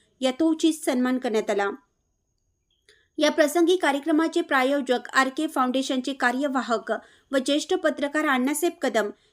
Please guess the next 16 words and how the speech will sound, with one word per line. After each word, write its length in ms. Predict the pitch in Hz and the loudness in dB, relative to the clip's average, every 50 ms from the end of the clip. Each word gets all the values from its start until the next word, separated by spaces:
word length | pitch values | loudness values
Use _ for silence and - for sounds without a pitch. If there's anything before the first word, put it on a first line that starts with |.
| _ - | _ -6
यांनी 180 | - 285 302 359 | 2 6 6 8
आपल्या 340 | 349 285 262 - 294 339 359 | 8 6 4 4 2 4 4
मनोगतामध्ये 680 | 320 302 302 330 330 349 330 339 330 311 330 302 320 320 | 4 4 4 4 2 2 2 4 4 4 4 4 4 4
म्हणाले 360 | 294 311 277 269 269 269 269 | 4 4 2 2 0 -2 -2
की, 380 | 262 - 247 226 254 311 320 _ _ _ _ _ _ _ _ - - | -2 -2 -2 -2 -2 -4 -6 _ _ _ _ _ _ _ _ -6 2
सर्वसामान्यांच्या 800 | - 311 302 277 359 415 415 - 415 381 381 349 349 330 320 359 | 2 4 4 4 2 0 2 2 2 4 6 6 6 6 6 4
जीवनात 380 | 359 - 330 320 285 294 302 311 | 2 2 2 2 4 4 4 2
डॉक्टरांचं 640 | 285 277 285 254 247 - - 302 330 339 320 320 370 | 2 2 0 0 0 -2 -2 2 4 4 4 4 4
महत्त्वपूर्ण 720 | 349 302 302 294 294 285 294 320 330 320 320 320 311 311 311 | 4 4 4 4 2 0 0 -2 -2 0 0 2 2 2 2
स्थान 300 | 302 - - 262 233 220 | 0 0 0 2 2 4
आहे. 420 | 214 208 208 226 202 202 - - _ _ _ _ _ _ _ _ _ _ - 247 | 2 2 2 2 0 0 -2 -4 _ _ _ _ _ _ _ _ _ _ -2 2
गेल्या 180 | 320 330 403 | 4 4 4
बत्तीस 500 | 370 339 330 302 - - - 403 403 - | 6 6 4 4 4 4 4 4 4 2
वर्षापासून 560 | 403 381 339 - 349 349 339 330 330 339 311 | -2 -2 0 0 2 2 2 2 4 4 4
भारतात 360 | 302 311 277 269 269 - 311 294 | 4 4 2 0 0 0 0 0
दरवर्षी 840 | 247 247 294 320 359 311 320 277 254 - - 254 254 294 320 - | 2 2 2 4 4 4 2 0 0 -2 -2 -2 -2 -2 -2 -6